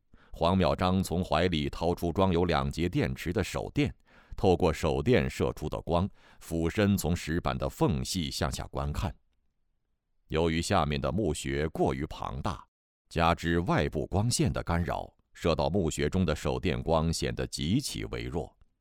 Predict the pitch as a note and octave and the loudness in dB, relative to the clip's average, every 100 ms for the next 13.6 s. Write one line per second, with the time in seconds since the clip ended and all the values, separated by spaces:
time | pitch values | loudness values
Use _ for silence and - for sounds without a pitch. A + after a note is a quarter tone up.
0 | - D#2+ F2 E2+ D#2 D2 F3 - A1+ G1+ | -6 -2 0 0 0 2 2 0 -4 -4
1 | C#2 A#1 - E2+ A#2 C2+ - D3+ - D3 | -4 -4 -2 -2 0 0 -2 -4 -2 -2
2 | - G2+ - - _ _ _ _ _ _ | -2 -6 -8 -10 _ _ _ _ _ _
3 | _ _ _ _ _ _ - F#2+ F#3 C#2 | _ _ _ _ _ _ -2 0 2 -2
4 | A#1 F2+ - A1+ G#1 - _ _ D2 E2 | -4 -6 -6 -8 -10 -16 _ _ 0 2
5 | F2+ C#2+ E2 D#2+ E2+ C#2 G#2 - - - | 2 0 0 -2 -2 -2 -2 0 -2 0
6 | E2+ E2+ C#2+ C#2 G#2+ C#2+ D#2 E2 - C2+ | -2 0 0 0 -2 -2 -2 -4 -2 -4
7 | F2+ - D#2+ C2+ - - C2 D#2 F#2+ F#2+ | -2 -2 -2 -4 -6 -8 -6 -4 -2 -2
8 | C2 - - A#2 D#3+ D3 E3+ G#1+ G1+ - | -2 -6 -4 -2 0 0 -2 -4 -8 -16
9 | - - E2+ C2 C2+ F2+ E3 - A#1 - | -20 -6 -2 -2 -2 0 0 0 -4 -4
10 | D#2 B1+ - - F2 _ _ _ _ _ | -4 -6 -6 -8 -10 _ _ _ _ _
11 | _ _ _ _ _ - C2 C2+ D2 - | _ _ _ _ _ -10 -6 -4 -6 -8
12 | - - - - D#2 D#2 D#2 C2+ E2+ C#2 | -14 -20 -12 -4 -2 -2 -2 -2 -2 -2
13 | E2+ E2 B1 C#2+ G#2+ | -2 -2 -4 -4 -6